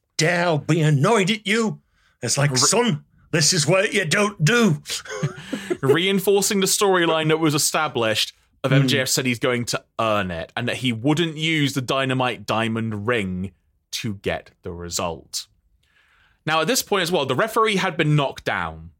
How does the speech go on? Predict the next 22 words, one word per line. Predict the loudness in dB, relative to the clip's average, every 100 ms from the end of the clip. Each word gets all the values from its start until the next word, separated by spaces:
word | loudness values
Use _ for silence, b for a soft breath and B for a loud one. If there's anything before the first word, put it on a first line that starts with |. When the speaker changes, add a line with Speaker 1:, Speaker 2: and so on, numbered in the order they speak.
| _
Speaker 2:
which | -8 -6
is | -4
partly | -2 0 0
the |
reason | 0 0 0 0
why | 0 2
M | 0
J | 0 -2
F | -2
chose | -2 -2
this | -2 -2
opportunity | -2 -4 -2 -2 -4 -6 -6
to | -6
try | -2 -2
and | -2
get | -4
the | -6
ring. | -8 -10 -16 _ _ _ _ _ _ _ _ b b b b b _ -4
And | -2
at | 0
that | 0
moment, | 0 0 2 2 0